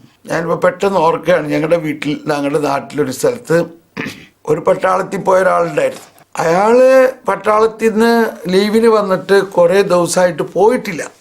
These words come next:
അപ്പൊ ഞങ്ങൾക്കൊക്കെ, ചെറുപ്പക്കാർക്കൊക്കെ ഭയങ്കര സന്തോഷം. പുള്ളി അവിടുത്തെ പട്ടാളത്തിലെ കഥകളുമൊക്കെ പറഞ്ഞിങ്ങനെ ഞങ്ങളുമായിട്ട് ഭയങ്കര സന്തോഷത്തിലിരിക്കുക. അപ്പൊ ഞങ്ങളൊരു സ്ഥലത്ത് ഇങ്ങനെ നിൽക്കുമ്പോ, ഇങ്ങനെ വർത്താനം പറഞ്ഞിങ്ങനെ നിൽക്കുമ്പോ,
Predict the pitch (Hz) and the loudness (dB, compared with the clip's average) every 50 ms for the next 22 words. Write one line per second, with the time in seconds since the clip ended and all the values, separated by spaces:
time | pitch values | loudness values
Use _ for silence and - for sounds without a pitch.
0 | _ _ - - - - 95 - 107 92 104 107 117 123 - 160 147 - 180 202 | _ _ -20 -18 -12 -10 -8 -8 -8 -8 -8 -8 -8 -6 -4 -4 -2 0 0 0
1 | 202 214 226 196 - - 190 180 165 185 196 190 190 196 196 202 180 196 180 196 | 0 0 -2 -4 -2 0 0 0 0 -2 -2 -2 0 -2 -2 -2 -2 -4 -2 0
2 | 202 208 196 196 190 190 208 202 - 208 202 196 190 214 208 - 185 185 - - | 0 2 0 0 0 0 0 0 0 0 -2 0 0 0 0 -2 -4 -8 -12 -14
3 | _ _ _ - 139 151 160 175 175 170 170 175 170 - 180 185 175 - - - | _ _ _ -10 -6 -2 2 2 2 2 2 0 -2 -2 0 -2 -2 -2 -6 -12
4 | - - - - - - _ - - 156 151 - 175 170 160 165 170 170 165 165 | -20 -20 -20 -20 -20 -20 _ -2 -2 -2 0 2 0 2 4 2 2 2 0 -2
5 | 170 170 170 - 160 170 170 165 170 170 170 170 165 170 165 - - 165 160 151 | -2 0 0 0 2 2 2 2 4 4 2 2 2 0 -4 -2 0 -2 0 0
6 | 165 151 170 170 165 165 165 165 160 156 156 156 160 160 151 147 147 - - - | -2 -2 -2 0 2 2 2 2 2 2 0 2 2 2 0 -2 -4 -8 -18 -20
7 | - _ - 160 160 156 151 147 - - 170 175 160 - - - _ _ _ _ | -16 _ -4 -2 0 0 0 -2 -2 0 0 0 0 -2 -6 -16 _ _ _ _
8 | _ - 175 185 190 185 180 202 190 175 180 190 165 170 175 175 170 147 156 156 | _ -2 0 0 0 0 0 -2 -2 0 0 -2 0 2 2 2 2 2 0 -4
9 | 151 151 143 120 127 120 - - - _ - - 147 - 208 208 202 202 202 214 | -4 -4 -4 -4 -6 -6 -8 -8 -16 _ -20 -8 -2 0 0 2 2 0 2 2
10 | 226 240 240 233 240 233 - - 202 180 180 190 190 - 208 202 185 208 202 190 | 4 4 4 4 2 0 -2 -2 -2 0 0 0 0 -2 -2 -2 0 0 0 0
11 | 170 156 151 - - 196 196 170 156 127 110 107 110 113 110 - - - - 123 | 0 -2 -4 -2 -2 -2 0 2 0 0 0 -2 -6 -10 -18 -20 -20 -18 -14 -8
12 | 131 147 170 170 160 156 135 143 - 165 170 170 180 180 175 175 165 147 165 165 | -4 0 2 2 2 2 0 0 -2 -2 0 0 -2 0 0 0 -2 -2 -4 -4
13 | 160 165 165 156 143 139 143 - 160 170 156 139 135 120 110 - - | -2 -2 0 0 -2 -4 -4 -4 -4 -2 -2 0 -2 -2 -4 -6 -14